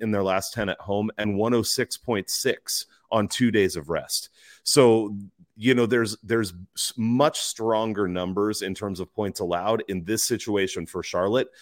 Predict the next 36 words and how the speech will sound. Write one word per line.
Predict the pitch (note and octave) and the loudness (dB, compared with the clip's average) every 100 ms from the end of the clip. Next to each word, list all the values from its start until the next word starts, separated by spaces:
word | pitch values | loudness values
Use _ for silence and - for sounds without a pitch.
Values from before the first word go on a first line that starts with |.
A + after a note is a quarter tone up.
| - - - | -20 -18 2
than | A#2 | 4
there | A2 | 6
are | G2 F#2 | 2 0
for | G2+ | -4
San | - F#2+ | -4 -2
Antonio. | F2 D#2+ E2+ D#2 D2 _ _ - - | -4 -4 -8 -8 -10 _ _ -20 -6
If | - A#2 | -4 0
you | C3+ | 6
go | C#3+ E3 | 8 8
even | E3 C#3+ | 6 4
look | A#2 C3 | 2 2
at | |
the | G2 | -2
defensive | F#2 G#2 G#2 A#2 G#2 G2 | -4 -6 -4 -4 -4 -2
rating | G#2+ G2 F2 | 0 0 -2
game | F2+ F#2 | -4 -2
log | G#2 A2 G#2+ | -2 -4 -4
for | G#2 | -8
Charlotte, | - F#2 F2+ A#2 - _ _ | -4 -2 0 -2 -4 _ _
they've | - C3+ | 2 2
had | C#3+ D3 | 4 2
a | |
couple | - B2 B2 G#2 F#2 | 2 0 2 0 2
really | G#2 G#2+ G2 | 2 2 0
shitty | - G#2+ F2 | -2 -4 -4
games. | E2+ E2+ D2+ D#2 | -4 -4 -6 -10
So, | - G#2 | -2 0
like, | G2+ F#2+ | 0 -2
their | A#2 A#2+ | 0 0
defensive | C#3 C3 C3 A#2 G#2 | 0 -2 -4 -4 -2
rating | G#2+ G2+ | -2 0
was | F#2 F2 | -2 -2
one | F#2 G#2 G#2+ | -2 -2 -2
twenty-eight | - A2 G#2 D#2+ F2 A#2 - | -4 -4 -2 -4 -4 -6 -6
against | A2 G#2 G2+ - | -4 -4 -4 -6
Milwaukee. | G2 F2+ F2 E2 - D#2 | -4 -2 2 0 -2 -16